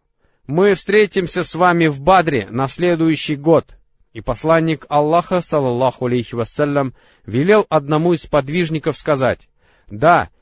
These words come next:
и считай, что мы с вами договорились об этом". После этого посланник Аллаха, саллаллаху алейхи вассалям, велел Али бин Абу Талибу, да будет доволен им Аллах:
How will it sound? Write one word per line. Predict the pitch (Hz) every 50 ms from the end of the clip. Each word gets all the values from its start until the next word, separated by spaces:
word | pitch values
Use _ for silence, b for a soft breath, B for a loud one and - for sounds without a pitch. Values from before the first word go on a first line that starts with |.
| _
и | - - 139
считай, | 139 - - - 156 - - 208 208 180 - -
что | - - - - 135
мы | 135 160 190 190
с | - -
вами | 180 175 170 170 165
договорились | 151 143 165 156 170 175 175 175 185 185 175 143 - -
об | 131 117 123
этом". | 120 101 - 95 82 78 - _ _ _ _ _ _ _ _ _ _ _ _ _ -
После | - 190 202 - - 175 170
этого | 175 175 - 185 170 175 170
посланник | 156 - 123 110 - 143 143 143 143 139 139 120 - -
Аллаха, | - 110 117 113 110 113 135 151 156 - 175 160 147 135
саллаллаху | - - 120 110 104 107 104 107 107 113 113 110 - 107
алейхи | 101 104 117 117 107 - -
вассалям, | 98 92 - - - 151 147 143 143 143 143 131 _ _ _ _ -
велел | 107 110 127 135 165 196 202 185 -
Али | - 139 139 151 165 175
бин | 160 139 156 165 156 151
Абу | - 135 131 131 135 123
Талибу, | - 160 170 170 156 135 107 104 85 - _ _ _ -
да | - 104
будет | 110 139 160 151 147 131
доволен | 117 131 131 139 160 156 147 143
им | 147 139 139
Аллах: | 131 120 117 131 147 151 - -